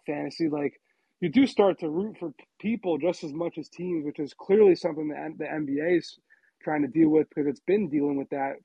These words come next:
for years. And I think it's kind of, you know, impacted the team sport of it all.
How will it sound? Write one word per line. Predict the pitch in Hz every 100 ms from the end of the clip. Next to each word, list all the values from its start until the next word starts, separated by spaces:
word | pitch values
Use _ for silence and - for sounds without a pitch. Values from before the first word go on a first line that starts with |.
| _
for | 143 135 135 127
years. | 135 165 190 139 151 - - _ _ _ -
And | 147
I | 147
think | 170 156
it's | 147 -
kind | 160 147
of, | 143 127 _ _ _ _ _ _ _ _
you | -
know, | 147
impacted | 151 147 151 139 135 143 131 - _ _ _ _
the | 131
team | - 170 156
sport | - 156 143
of | 135
it |
all. | 139 131 135 147